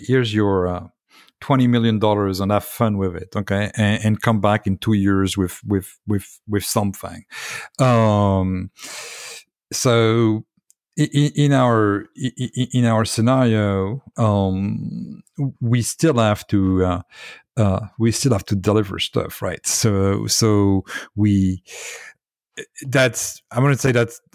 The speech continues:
uh, and, and, and it sounds like it's a problem when I'm saying it, but I think it's, it's actually a good thing, is because if you don't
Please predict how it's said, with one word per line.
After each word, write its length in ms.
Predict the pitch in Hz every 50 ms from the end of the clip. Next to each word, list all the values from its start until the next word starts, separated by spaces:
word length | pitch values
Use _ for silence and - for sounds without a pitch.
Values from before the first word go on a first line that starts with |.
| _ _ _ -
uh, 100 | - - _ _ _ _
and, 180 | - 143 156 -
and, 180 | - 185 185 180 -
and 180 | 180 175 175
it 60 | 175 -
sounds 360 | - - 240 254 254 220 -
like 160 | 165 147 -
it's 140 | - 120 123
a 60 | 120
problem 480 | - - - 139 143 147 123 120 113 110
when 100 | 110 107
I'm 100 | 104 104
saying 300 | - - 143 147 139 120
it, 180 | 107 104 110 107
but 100 | 110 123
I 60 | 127
think 200 | 123 - 170 165
it's, 180 | - 120 - -
it's 240 | - - 120 113 -
actually 320 | 135 139 - 113 107 107
a 60 | 101
good 340 | 95 95 95 110 131 120 107
thing, 380 | - - - 185 190 151 117 104
is 140 | 98 98
because 460 | 98 113 113 - 113 107 104 101 - -
if 240 | - 131 - - -
you 120 | 135 131
don't 400 | 117 - - 147 139 135 131 113